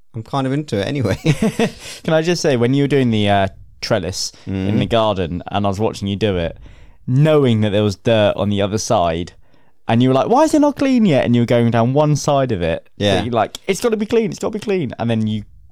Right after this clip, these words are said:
Speaker 2: walk around the other <laughs> side and it's filthy.
Speaker 1: <laughs> It's completely coated.
Speaker 2: Um,
Speaker 1: In my
Speaker 2: it's just,
Speaker 1: defense,
Speaker 2: uh,
Speaker 1: I was going along a fence and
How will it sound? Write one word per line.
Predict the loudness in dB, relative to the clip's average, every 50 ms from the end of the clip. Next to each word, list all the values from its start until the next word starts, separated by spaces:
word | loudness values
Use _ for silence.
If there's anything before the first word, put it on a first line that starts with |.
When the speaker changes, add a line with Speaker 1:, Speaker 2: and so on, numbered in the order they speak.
| -12
Speaker 2:
walk | -8 -4 0 0 2 2 2 0
around | 2 2 2 2 0 -2
the | -2 0 0
other | 0 0 0
<laughs> | -2 -2 -2 -4
side | -2 0 -2 -2 0 0 0 0 2 0
and | 0 -2
it's | -2 -4 -8
filthy. | -6 -4 -2 -2 -2 -2 -4 -4 -2 -2 -2
Speaker 1:
<laughs> | -2 0
It's | -2 -2 -2 -4 -8 -8
completely | -8 -8 -6 -4 -4 -4 -2 -4 -6 -6
coated. | -4 -2 -2 0 0 -2 -4 -4
Speaker 2:
Um, | -2 0 2 2 4 4 2 2 2 0
Speaker 1:
In | 0
my | 0
Speaker 2:
it's | 0 0
just, | 0 -2 -2 -2
Speaker 1:
defense, | -2 -2 0 0
Speaker 2:
uh, | 0 0 2 0 0 -2 -2 -4
Speaker 1:
I | -4 -4
was | -4 -4
going | -4 -2 0 0
along | 0 -2 -4 -4 -6 -6
a | -8
fence | -4 -2 -2 -2 -2 -4 -8 -12 -14 -16 -16 -16 -18 -20 -20 -20 -20 -20 -20 -20 -20 -20 -20 -18 -8
and | -4 -2 -2 0 -2 -4 -8 -10 -16